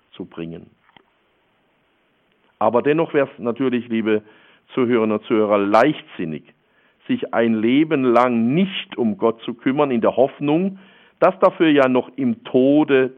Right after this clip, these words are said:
Zeit ist. Wer weiß, ob wir dann die Kraft aufbringen, plötzlich die eigene Vergangenheit zu verleugnen und gegen alle Lebensgewohnheiten uns neu zu orientieren.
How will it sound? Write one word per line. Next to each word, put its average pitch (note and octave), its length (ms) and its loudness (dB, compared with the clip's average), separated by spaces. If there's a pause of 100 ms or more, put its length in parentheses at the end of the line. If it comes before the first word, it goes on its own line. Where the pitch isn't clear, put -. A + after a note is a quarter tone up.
(120)
Zeit G2 300 -2
ist. - 160 -20 (1400)
Wer D#2+ 160 -4
weiß, F#2 280 0 (540)
ob C3 160 0
wir C#3 120 2
dann D3+ 340 0
die E3 100 -12
Kraft - 460 -4
aufbringen, A2 640 -4
plötzlich A2 480 -2 (460)
die G2 120 -2
eigene A#2 380 2
Vergangenheit A#2 640 0
zu A#2+ 100 -10
verleugnen B2 680 0
und G#2 180 -4 (520)
gegen G#2+ 280 -2
alle A#2 220 0
Lebensgewohnheiten G#2+ 1040 -2
uns G2+ 220 -8
neu A2 260 -2 (100)
zu - 80 -6
orientieren. D2+ 720 -10